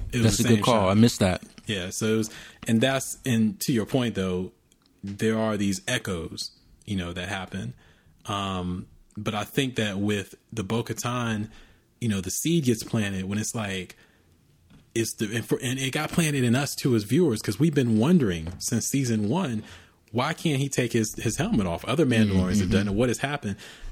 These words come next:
Speaker 1: Now all of a
Speaker 2: Mm-hmm.
Speaker 1: sudden we got the answer. Like this, this, the Children of the Watch are these, you know, this sect, this religious sect, um, of zealots. Of, I forgot, did she say zealots? I
Speaker 2: Yeah,
Speaker 1: think she
Speaker 2: both
Speaker 1: does
Speaker 2: said
Speaker 1: say
Speaker 2: zealots.
Speaker 1: Yeah, zealots who,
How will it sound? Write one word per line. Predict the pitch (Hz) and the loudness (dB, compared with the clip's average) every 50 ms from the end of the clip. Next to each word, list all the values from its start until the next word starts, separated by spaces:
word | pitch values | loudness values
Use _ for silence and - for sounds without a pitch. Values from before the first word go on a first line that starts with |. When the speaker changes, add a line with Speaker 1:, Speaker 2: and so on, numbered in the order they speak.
| - | 0
Speaker 1:
Now | - 101 113 127 131 | 2 4 4 6 6
all | 131 | 4
of | 104 | 4
a | 98 | 2
Speaker 2:
Mm-hmm. | 101 | 2
Speaker 1:
sudden | 101 117 104 101 | 2 2 2 2
we | 101 98 | 2 0
got | 104 98 98 | 0 0 0
the | - 101 98 | -2 -2 -2
answer. | 98 98 95 92 - - 110 113 113 _ _ - | -2 -4 -4 -6 -8 -8 -10 -10 -10 _ _ -8
Like | 104 98 98 92 - - | -6 -4 -4 -6 -8 -8
this, | 107 95 110 110 - - | -4 -2 -2 -2 -2 -4
this, | - 110 107 98 92 - - | -4 -2 -2 -2 -2 -6 -8
the | - 98 95 | -6 -6 -6
Children | 85 - - - 135 139 135 131 131 123 | -4 -4 -2 2 2 2 4 4 4 2
of | 117 107 | 2 2
the | 107 98 | 0 0
Watch | 95 95 104 113 113 95 - - - - - - _ _ _ _ _ _ _ _ - | 2 2 2 0 0 -2 -6 -10 -12 -12 -12 -14 _ _ _ _ _ _ _ _ -4
are | 107 98 95 | -4 -2 -2
these, | 92 101 101 98 98 98 98 104 | -2 0 0 0 0 -2 -2 -2
you | 104 101 | -2 -2
know, | 95 95 | -2 -2
this | 90 95 92 - - - - | -4 -4 -6 -4 -4 -4 -4
sect, | - 123 101 - - - - - - | -4 -4 -6 -6 -12 -18 -14 -6 -6
this | 98 95 - | -6 -4 -4
religious | 95 95 95 98 110 107 - 104 - - - - - - _ - | -4 -4 -2 -2 -2 -2 -4 -6 -8 -8 -14 -20 -20 -20 _ -14
sect, | - - - - 135 110 95 - - - - - - | -12 -8 -4 -2 -2 -2 -4 -8 -12 -20 -18 -12 -8
um, | 104 95 92 90 90 90 87 87 - | -6 -4 -4 -4 -4 -6 -6 -8 -8
of | 95 90 87 | -8 -8 -8
zealots. | 85 87 104 107 123 107 87 - - - - | -8 -6 -4 -4 -4 -4 -6 -10 -10 -12 -10
Of, | 92 98 95 90 90 | -8 -6 -6 -6 -8
I | 92 95 | -8 -8
forgot, | - - 127 127 110 90 | -6 -6 -6 -6 -6 -6
did | - - | -8 -8
she | - 156 | -8 -6
say | - - 131 101 | -4 -4 -4 -4
zealots? | 95 - 120 123 135 139 139 - - - - _ _ _ _ _ - | -2 -2 -2 -2 -2 -2 -4 -6 -8 -12 -14 _ _ _ _ _ 2
I | 139 | 4
Speaker 2:
Yeah, | 127 117 | 4 4
Speaker 1:
think | 98 | 8
she | 98 | 8
Speaker 2:
both | 120 120 | 8 8
Speaker 1:
does | 113 110 | 10 8
Speaker 2:
said | 107 95 | 6 6
Speaker 1:
say | 90 | 8
Speaker 2:
zealots. | 101 117 110 104 95 87 87 87 - - - - - - - - - | 8 8 8 8 6 2 0 -4 -4 -4 -4 -4 -6 -6 -8 -10 -10
Speaker 1:
Yeah, | - 101 92 90 | -6 -6 -4 -4
zealots | 90 92 110 113 120 110 104 95 - - - | -4 -2 -2 -2 -2 -2 -4 -6 -8 -6 -2
who, | - 107 101 95 90 92 | -2 0 0 0 -2 -2